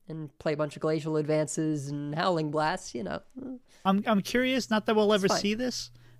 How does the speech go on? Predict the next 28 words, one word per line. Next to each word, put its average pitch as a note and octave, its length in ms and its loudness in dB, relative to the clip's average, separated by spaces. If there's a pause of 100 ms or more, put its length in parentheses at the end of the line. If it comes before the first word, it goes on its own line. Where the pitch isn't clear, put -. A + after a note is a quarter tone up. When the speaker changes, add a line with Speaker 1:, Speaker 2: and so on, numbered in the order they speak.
Speaker 2:
but F3 240 2 (220)
I E3+ 40 2
wonder B3 280 0
how C4+ 140 0
that B3 200 -2
interaction F3 760 0
will D3 200 -2
work C#3 340 -4
if D#3 220 -8
you D#3 100 -4
happen D3 400 -4
to D3+ 400 -4
get D#3+ 300 2 (100)
a D3+ 200 0
discovered D#3 580 0
copy G3 400 -2
of C3 140 -4
that C3+ 300 -2 (360)
into F3+ 500 2
a D#3 280 0
wild, D3+ 840 0
uh, D3 400 -2
quest - 340 -4
mage B2+ 460 -6
that C#3 180 -6
has C#3 360 -4
the, C#3 380 -6
uh, C#3 340 -6